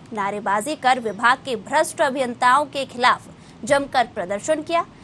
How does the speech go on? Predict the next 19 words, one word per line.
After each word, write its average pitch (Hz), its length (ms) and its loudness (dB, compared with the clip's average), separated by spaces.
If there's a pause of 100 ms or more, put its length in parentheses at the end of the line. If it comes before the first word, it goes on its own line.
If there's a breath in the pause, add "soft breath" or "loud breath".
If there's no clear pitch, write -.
(280 loud breath)
प्रदर्शनकारियों 339 760 6
ने 359 120 4
बताया 330 340 6
कि 226 200 -6
पिछले 320 380 -2
करीब 330 320 2
दो 277 340 4
महीने 339 360 2
से 208 240 -6 (100)
उनके 277 360 -2
घरों 277 300 0
में 302 300 -2
बदबूदार 240 560 2
पानी 247 380 0 (140)
वितरित 240 400 -4 (160)
किया 214 240 -2
जा 180 200 -4
रहा 175 180 -12
है। - 140 -18